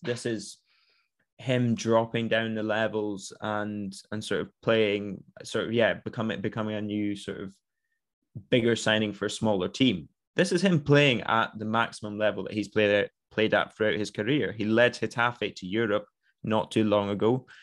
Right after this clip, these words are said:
Granada recruited him, and he was, he was instrumental in their sort of European charge. And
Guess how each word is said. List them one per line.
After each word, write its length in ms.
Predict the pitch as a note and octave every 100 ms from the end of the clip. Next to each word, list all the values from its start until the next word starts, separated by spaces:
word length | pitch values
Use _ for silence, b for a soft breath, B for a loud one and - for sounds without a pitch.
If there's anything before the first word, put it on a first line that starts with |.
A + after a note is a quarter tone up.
| B B _ _ _ -
Granada 640 | A2+ A2 A2 A2+ A#2+ C3+ C3
recruited 560 | A2+ A2 - A#2 A2+ G#2+
him, 260 | B2 D3
and 320 | - A2 G#2+ G#2+
he 140 | A2+
was, 300 | G#2+ G#2 -
he 140 | - A2
was 100 | G#2
instrumental 640 | B2 - A#2 A#2+ B2 G#2+
in 100 | G#2
their 140 | G#2+
sort 200 | B2+ G#2
of 60 | G2
European 460 | G2 F2+ - E2
charge. 440 | F2+ F#2 F#2 G2 -
And 200 | G2